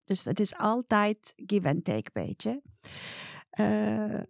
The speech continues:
maar ik denk dat uiteindelijk inderdaad dit, eh, <clears throat> drugsmisbruik, eh, is een hele belangrijke, eh, onderwerp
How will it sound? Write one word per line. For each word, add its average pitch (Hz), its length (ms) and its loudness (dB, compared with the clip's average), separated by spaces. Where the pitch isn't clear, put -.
maar 202 280 2
ik - 140 -8
denk 220 180 4
dat 214 120 0
uiteindelijk 226 800 0
inderdaad 214 600 0
dit, - 500 -2
eh, 220 460 -4
<clears throat> 226 320 8
drugsmisbruik, 202 1300 0
eh, 185 300 0
is 190 260 0
een 170 180 2
hele 180 440 2
belangrijke, 107 720 -2
eh, - 260 -4
onderwerp - 720 -2